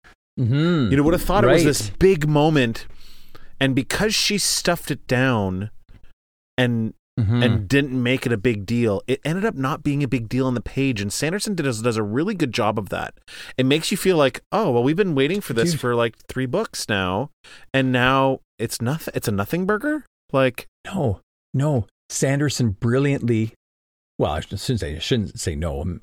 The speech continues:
Speaker 1: I don't mean to shut you down that it's a no, but I'll offer this.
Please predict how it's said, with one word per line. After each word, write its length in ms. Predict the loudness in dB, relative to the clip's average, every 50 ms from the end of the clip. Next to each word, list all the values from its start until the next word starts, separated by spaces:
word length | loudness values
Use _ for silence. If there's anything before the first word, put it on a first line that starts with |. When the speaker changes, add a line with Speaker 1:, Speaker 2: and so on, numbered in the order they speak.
| -12 -10
Speaker 1:
I 200 | -8 -8 -8 -10 _ _ _ _ _ -4
don't 120 | -4 -2 0
mean 120 | 0 0
to 80 | 0 -2
shut 240 | 0 0 -2 0 0
you 80 | -4
down 320 | -2 0 0 0 0 -2 -2
that 100 | -2 -4
it's 100 | -4 -4
a 60 | -4
no, 220 | -4 -4 -4 -6 -8 -14 -20 -20 -20 -12 _
but 200 | 0 0 0 0 _ _ _ _ _ _ _ _ _ _ _ _ _ _ _ _ _ _ -4 -2
I'll 140 | 0 2 2
offer 240 | 0 2 0 0 0
this. 340 | 2 2 0 0 -2 -8